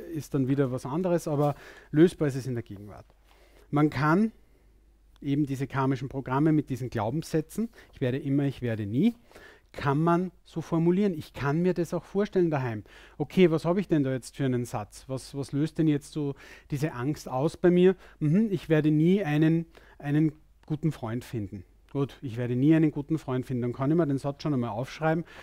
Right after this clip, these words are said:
Und wenn ich gar nichts von mentalen Techniken verstehe, kann das schon helfen, dass ich mir Kerzen anzünde und einfach den Zettel verbrenne, äh, und, und mir vorstelle, mit diesem Lösen, Verbrennen des Zettels, hm,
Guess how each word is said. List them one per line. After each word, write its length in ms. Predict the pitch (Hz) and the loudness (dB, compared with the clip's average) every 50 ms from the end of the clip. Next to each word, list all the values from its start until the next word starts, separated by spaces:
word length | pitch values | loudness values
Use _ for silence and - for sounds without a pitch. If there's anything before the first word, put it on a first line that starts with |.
| - - - | -18 -10 -6
Und 120 | 135 127 | -4 -2
wenn 140 | 131 139 139 | 0 0 0
ich 220 | 143 135 - - - | 0 -2 -4 -8 -4
gar 180 | - 131 143 | -2 2 4
nichts 200 | 165 180 160 - | 4 4 4 2
von 180 | - - 143 135 | 0 -2 0 0
mentalen 440 | 135 131 127 - 139 127 131 135 127 | 0 0 0 -2 0 0 0 0 -2
Techniken 440 | - 131 127 - 165 147 - - 139 | -2 -4 -4 -2 -4 -4 -4 -4 -6
verstehe, 360 | - 147 - - 139 135 131 | -6 -6 -6 -4 -4 -4 -4
kann 240 | - 143 139 131 135 | -2 -2 -2 -2 -2
das 100 | 139 - | -2 -4
schon 160 | - 135 123 | -6 -6 -4
helfen, 280 | 120 131 143 131 135 | -4 -4 -4 -4 -6
dass 140 | 127 127 120 | -6 -4 -4
ich 60 | 127 | -4
mir 120 | 120 117 117 | -4 -4 -6
Kerzen 400 | - - 127 120 - - - 135 | -6 -8 -8 -8 -8 -8 -6 -6
anzünde 360 | 123 120 - - 131 123 120 | -6 -6 -8 -8 -8 -6 -6
und 100 | 120 117 | -4 -4
einfach 220 | 107 107 110 117 | -6 -6 -8 -10
den 160 | - - 110 - | -10 -10 -10 -10
Zettel 260 | - 104 - - 120 | -10 -12 -10 -10 -10
verbrenne, 460 | - 117 110 - 113 113 113 117 113 - - - - - - - - - - | -10 -12 -12 -10 -8 -6 -6 -6 -8 -10 -14 -18 -20 -20 -20 -20 -20 -20 -14
äh, 300 | - 143 123 120 120 120 | -8 -4 -2 0 0 0
und, 400 | 123 - - 135 131 127 - - | -2 -2 -4 -6 -6 -6 -8 -8
und 160 | - 135 120 127 | -6 -4 -2 0
mir 140 | 139 135 | 0 0
vorstelle, 580 | 127 - - 127 131 143 - - - 143 139 139 | -2 -2 -4 -4 -4 -4 -4 0 2 2 4 4
mit 380 | 135 131 127 - - - - - | 2 0 -2 -4 -8 -14 -8 -4
diesem 460 | 139 143 160 151 - 156 151 147 139 - - - - - | -2 -2 0 0 0 0 0 0 -2 -8 -14 -12 -4 0
Lösen, 720 | 147 143 139 143 170 202 196 - 143 123 135 190 196 - - - - - - - | 4 6 6 8 6 6 4 2 0 0 2 0 -2 -4 -8 -16 -20 -20 -16 -10
Verbrennen 560 | - 135 - - - 131 147 160 175 175 165 | -8 -8 -6 -4 0 2 4 6 6 6 6
des 160 | 143 135 - | 4 2 0
Zettels, 500 | - - 127 117 - 165 175 208 - - - - _ _ _ _ _ _ _ - | -2 -2 -4 -2 0 -2 -2 -2 -4 -10 -20 -20 _ _ _ _ _ _ _ -6
hm, 180 | 143 165 196 | -4 -2 -2